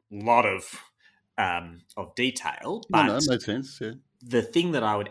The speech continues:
Speaker 1: add is that the, the electricity system needs a bunch of different kinds of resources to meet,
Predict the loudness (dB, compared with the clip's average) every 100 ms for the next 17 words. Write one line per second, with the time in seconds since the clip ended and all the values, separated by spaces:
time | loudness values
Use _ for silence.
0 | -4 -2 -2 -4 -8 -14 -10 -8 -6 -8
1 | -8 -20 _ _ _ -2 -2 -2 -12 -6
2 | -2 0 -2 -4 -10 _ _ _ -6 -4
3 | 0 0 0 -2 -2 -2 -2 -4 -4 -2
4 | -4 -4 -4 -6 -6 -6 -6 -6 -10 -6
5 | -4 -4 -6 -6 -10 _ -12 -10 -12 -12
6 | -14 -10 -10 -8 -8 -8 -6 -6 -4 -4
7 | -4 -6 -6 -6 -6 -6 -4 -2 -2 -4
8 | -4 -4